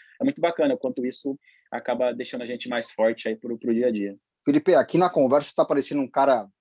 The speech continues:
Speaker 2: calmo, descontraído, assim, pô, risonho,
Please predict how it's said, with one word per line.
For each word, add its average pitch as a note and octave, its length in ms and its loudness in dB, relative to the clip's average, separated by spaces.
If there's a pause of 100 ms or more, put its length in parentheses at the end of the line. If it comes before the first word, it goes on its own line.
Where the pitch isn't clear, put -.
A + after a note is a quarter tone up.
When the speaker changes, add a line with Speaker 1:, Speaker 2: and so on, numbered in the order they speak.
(200)
Speaker 2:
calmo, B2+ 680 -2
descontraído, D3 1000 0
assim, D3 640 -2
pô, D#3 240 0
risonho, D#3+ 840 2